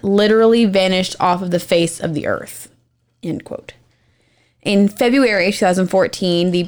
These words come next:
biggest break in the case was released. Alachua County Police released the name of their prime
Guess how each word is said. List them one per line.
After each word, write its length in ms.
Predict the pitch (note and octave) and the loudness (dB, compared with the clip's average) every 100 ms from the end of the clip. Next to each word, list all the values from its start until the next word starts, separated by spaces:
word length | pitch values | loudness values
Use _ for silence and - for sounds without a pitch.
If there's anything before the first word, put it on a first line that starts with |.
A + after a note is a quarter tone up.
| - | -2
biggest 360 | A3 C4 C#4 | 0 0 0
break 260 | G#3+ G#3 G3+ | 0 0 0
in 100 | G3+ | 0
the 80 | F#3+ | -2
case 380 | - E3+ F3 E3+ | -2 -2 0 -2
was 160 | D#3+ | -6
released. 640 | C3+ G2+ C#2 - - - - - - - _ _ - - | -6 -6 -8 -12 -14 -16 -16 -20 -20 -20 _ _ -20 -4
Alachua 540 | G#3 G3+ G#3+ - A#3+ | 0 0 0 0 2
County 600 | A#3 G3+ F#3+ G3 F#3+ F#3 - - - | 2 -2 -2 0 -2 -2 -6 -12 -6
Police 400 | A3 F#3+ G3+ G3+ | 0 2 2 0
released 380 | G3 F3+ F3+ - | 0 0 0 -2
the 80 | F3+ | -2
name 360 | F3+ F#3 G3 | 0 -2 0
of 160 | - F3+ | 0 0
their 140 | D#3+ | -2
prime 680 | - - F#3 E3+ E3+ E3+ F3 | -4 -4 -2 0 0 0 -4